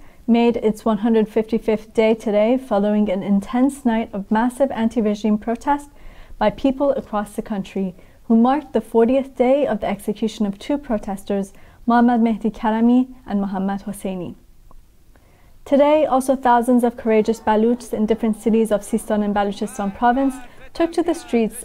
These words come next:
in a continuation of anti-regime protests with chants of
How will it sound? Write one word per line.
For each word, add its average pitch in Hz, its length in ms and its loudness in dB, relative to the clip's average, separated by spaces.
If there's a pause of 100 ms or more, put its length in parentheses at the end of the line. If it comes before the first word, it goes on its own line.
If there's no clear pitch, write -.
in 220 80 0
a 208 60 0
continuation 233 880 0
of 220 100 -4
anti-regime 202 640 -2
protests 247 580 -2 (280)
with 226 200 -2
chants 285 400 0
of 220 200 -2